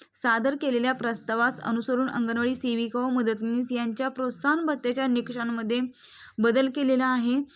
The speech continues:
आणि अंगणवाडी सेविका व मदतनीस यांचे जो बदल क-, बदल केलेला जो निकष आहे तो निकष आपण या व्हिडिओच्या माध्यमातून जाणून घेऊया. बघा, सामुदायिक आधारित कार्यक्रम म्हणजेच की सीबीई, दरमहा बघा, अंगणवाडी सेविका,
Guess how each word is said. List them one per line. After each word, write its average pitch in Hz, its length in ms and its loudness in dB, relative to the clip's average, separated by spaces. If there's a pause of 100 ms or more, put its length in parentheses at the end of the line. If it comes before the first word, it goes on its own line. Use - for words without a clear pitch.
(280)
आणि 233 220 -2
अंगणवाडी 247 460 2
सेविका 240 460 0
व 247 80 2
मदतनीस 233 680 0
यांचे 240 400 -2
जो 262 100 0
बदल 220 340 2
क-, 269 320 -2
बदल 226 380 2
केलेला 254 320 0
जो 254 120 -2
निकष 226 460 0
आहे 233 160 -4
तो 240 100 -4
निकष 226 420 -2
आपण 233 280 -4
या 233 140 0
व्हिडिओच्या 220 340 -2
माध्यमातून 220 680 -2
जाणून 214 340 0
घेऊया. 208 160 -2
बघा, 240 280 0 (1300)
सामुदायिक 262 600 2
आधारित 240 520 2
कार्यक्रम 208 480 0
म्हणजेच 226 340 0
की 269 120 -2
सीबीई, 214 600 0 (800)
दरमहा 277 540 4
बघा, 262 280 2
अंगणवाडी 240 480 -2
सेविका, 240 640 -2